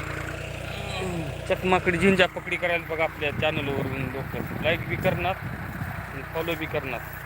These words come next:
चकमाकडी झिंजा पकडी, झिंजा गेल्या वाया, पण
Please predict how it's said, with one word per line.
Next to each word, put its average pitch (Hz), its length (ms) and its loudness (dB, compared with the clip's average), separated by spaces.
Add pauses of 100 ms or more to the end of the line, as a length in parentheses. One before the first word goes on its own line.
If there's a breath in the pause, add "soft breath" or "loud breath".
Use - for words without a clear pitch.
(480)
चकमाकडी 170 600 -4
झिंजा 175 320 0
पकडी, 165 560 -6
झिंजा 175 280 -2
गेल्या 156 320 -2
वाया, 156 580 0
पण 160 240 -2